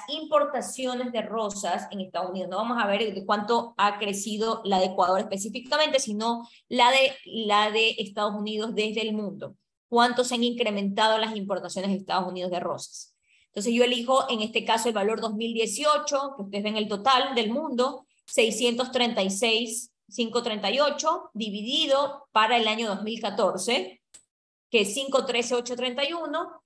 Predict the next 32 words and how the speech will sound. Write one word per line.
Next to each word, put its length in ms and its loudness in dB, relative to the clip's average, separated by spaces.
elevado, 760 6
esa 240 -2
van 100 -2
a 140 -2
poder 160 0
elegir, 640 -2
van 160 -2
a 20 -4
encontrar 400 -6
la, 360 -4
van 440 -6
a 140 -4
ele-, 360 -8
eh, 280 -4
a 80 -4
encontrar 420 -4
este 400 -8
signo, 560 -6
eh, 220 -4
más 200 -6
o 60 -8
menos 260 -10
por 120 -4
la 180 -2
parte 280 0
de 40 -2
la 220 -4
P, 480 2
depende 340 -2
de 80 -2
las 80 -10
computadoras, 760 0